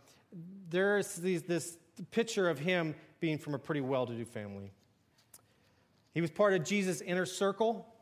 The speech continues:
along with Peter, Simon Peter, and his, James's brother John. They were considered the inner circle. We see them many times, um,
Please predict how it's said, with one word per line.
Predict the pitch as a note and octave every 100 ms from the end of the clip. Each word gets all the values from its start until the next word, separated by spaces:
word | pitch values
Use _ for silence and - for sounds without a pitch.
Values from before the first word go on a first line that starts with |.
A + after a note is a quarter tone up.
| _ _ - _ _ _ _ _ _ _ _ _ _ -
along | D3+ E3+
with | D#3 D3+
Peter, | - G3+ G3+ G#3
Simon | G#3 F#3+ F3 F#3 F3+
Peter, | F#3+ F#3 F#3+ F#3 F#3+ - - _ _ _ -
and | C#3+
his, | C#3 C3+
James's | C3+ E3 D#3+ D3+
brother | C#3+ E3 D3
John. | B2+ D#3 D#3+ F3+ F3 - _
They | D3+ D#3
were | D#3
considered | D#3 - F3 D#3
the | F3
inner | D#3+ E3
circle. | - F3 E3 C3 A#2
We | B2+
see | - E3+
them | D3+ D3 - - -
many | D#3 F#3+
times, | F#3 F3 D#3 D3+ C#3+ C3 - - _ _ _
um, | D#3+ D3 C#3+ C3+